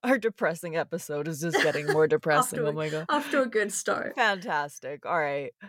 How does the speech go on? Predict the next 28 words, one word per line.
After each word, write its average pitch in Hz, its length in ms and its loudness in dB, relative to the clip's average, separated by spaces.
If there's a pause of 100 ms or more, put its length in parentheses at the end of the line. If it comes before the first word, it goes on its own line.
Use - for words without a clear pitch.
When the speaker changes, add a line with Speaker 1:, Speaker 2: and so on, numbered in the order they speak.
(440)
Speaker 1:
Her 254 280 6
mother 247 520 4
remarried 196 640 0
a 190 120 2
year 170 300 2
later, 147 480 0
and 185 200 -4
her 196 140 -2
new 214 180 4
husband, 170 560 2
a 175 80 2
man 170 380 -2
named 160 260 -6
Richard 214 480 -4
Price, 156 400 0
was, 170 360 4 (140)
by 180 300 0
all 226 240 2
accounts, 190 520 -6
absolutely 185 1000 -2 (220)
terrible 190 560 4
to 180 120 -6
little 156 280 0
Diane. 104 600 -8 (400)
Speaker 2:
This 214 340 4
guy 262 400 6
sounds 185 640 4
like 170 260 0